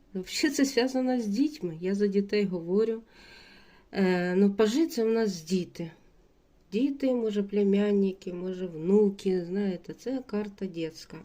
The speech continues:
А якщо ще кубки, то це картка в нас емоцій. А, от, може, десь якісь мами будуть і плакати, як то кажуть, ну, плакати від радості, від щастя. Деякі можуть,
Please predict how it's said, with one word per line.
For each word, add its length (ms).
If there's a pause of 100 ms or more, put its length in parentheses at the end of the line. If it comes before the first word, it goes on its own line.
А 100
якщо 360
ще 220
кубки, 600 (480)
то 120
це 160
картка 400
в 80
нас 300
емоцій. 760 (480)
А, 220
от, 600 (160)
може, 300
десь 280
якісь 280
мами 300
будуть 400
і 40
плакати, 540
як 140
то 140
кажуть, 500
ну, 100
плакати 480
від 120
радості, 500
від 180
щастя. 580 (580)
Деякі 440
можуть, 420